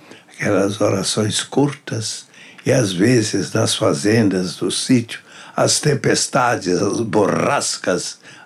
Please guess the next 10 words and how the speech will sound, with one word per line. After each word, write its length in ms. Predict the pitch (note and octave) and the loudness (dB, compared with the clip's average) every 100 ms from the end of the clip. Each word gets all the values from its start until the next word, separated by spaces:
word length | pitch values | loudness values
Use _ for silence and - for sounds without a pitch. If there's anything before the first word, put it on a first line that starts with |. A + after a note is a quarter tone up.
| - | -10
galhos 480 | D#2+ G#2+ B2 G2+ F2+ | -2 0 2 0 -2
de 120 | F2 | 2
árvores 720 | G2+ A#2 F#2+ E2 E2 F2 D2+ | 2 4 0 0 -2 -2 -2
quebrando, 840 | - G#2 D#2 G2+ A#2 F#2+ F#2 E2+ - - - | -4 -4 0 2 2 2 0 -2 -6 -18 -12
relâmpagos, 1120 | - A2 A2 D#3 B2+ G#2+ G2+ G#2 G2+ - - - - | -4 0 2 4 2 0 -4 -2 -4 -4 -10 -16 -14
raios. 840 | - - D#3 D3+ G#2+ F#2+ E2 - - _ - - - - | -4 0 2 2 2 2 -2 -12 -20 _ -20 -20 -14 0
Eu 200 | B2+ A#2+ | 2 2
tinha 220 | - B2 | -2 -2
muito 400 | A#2 A#2 A2+ B2+ | -2 -2 -2 -2
medo. 400 | A#2 A2 G2+ F2 | 0 0 -2 -4